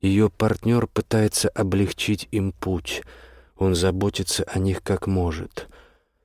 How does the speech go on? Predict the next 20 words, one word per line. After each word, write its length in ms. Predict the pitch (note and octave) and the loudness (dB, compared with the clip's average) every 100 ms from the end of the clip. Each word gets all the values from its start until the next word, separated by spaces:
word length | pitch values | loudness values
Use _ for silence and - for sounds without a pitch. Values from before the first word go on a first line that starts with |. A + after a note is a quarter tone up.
| _ - | _ 0
Так 260 | A2 - | 0 2
он 140 | G#2+ G2 | -2 0
показывает 680 | G#2 - A2 G2+ G2+ G2+ | -2 2 2 2 2 0
ей, 180 | F#2+ G2+ | 0 0
что 280 | - - G2+ | 0 -2 -2
он 200 | G#2 F#2+ | 0 2
рядом, 580 | F#2 F#2+ A2+ G#2 A2+ G#2 - - _ _ - | 2 2 2 0 -2 -4 -10 -20 _ _ -12
чтобы 380 | - G#2+ F#2+ G2 | -2 0 0 -2
поддержать 1040 | - F#2+ F2 G#2 G2 F#2 E2+ D#2+ - E2+ | 0 0 2 2 2 0 0 -2 -4 -8
их. 280 | E2+ - - _ _ _ _ _ _ _ _ _ _ _ _ | -8 -12 -16 _ _ _ _ _ _ _ _ _ _ _ _
В 100 | - | -2
течение 540 | G2+ - G2+ F#2 F#2 | 0 2 2 4 2
всей 300 | F2 - F#2+ | 2 0 0
поездки 580 | - F#2+ F#2 G#2 - - | 2 0 2 0 -2 -2
мужчина 460 | F#2 F2+ - F#2+ F2+ | 0 0 -2 -4 -4
пытается 560 | - - F#2 F2 - - | -4 -2 -2 -2 -4 -4
успокоить 800 | - - F2+ - G#2 G#2+ G2 | -6 -4 -4 -2 0 0 -2
её, 200 | G2+ G2 | -2 0
массируя 640 | F#2 F2+ - - F2+ F2 E2 | 0 0 0 0 2 2 0
плечи 600 | F#2+ F#2 G#2+ - - | 0 0 0 -2 -8